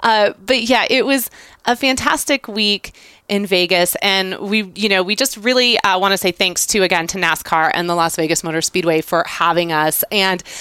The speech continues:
that episode that we talked about a little bit earlier, our very first episode of the See America with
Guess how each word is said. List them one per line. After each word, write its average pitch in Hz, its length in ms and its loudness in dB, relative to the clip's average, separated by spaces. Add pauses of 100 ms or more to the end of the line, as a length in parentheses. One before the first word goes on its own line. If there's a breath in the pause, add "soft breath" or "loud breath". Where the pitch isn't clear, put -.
(140)
that 196 240 2
episode 185 640 2 (240 loud breath)
that 214 140 4
we 240 80 -2
talked 202 240 -2
about 196 140 0
a 185 40 0
little 180 140 0
bit 185 160 0
earlier, 254 420 2 (180 loud breath)
our 220 140 0
very 220 380 2
first - 400 -2
episode 226 320 0
of 190 120 -4
the 202 100 -4
See 214 260 0
America 196 720 2 (480 loud breath)
with 220 180 0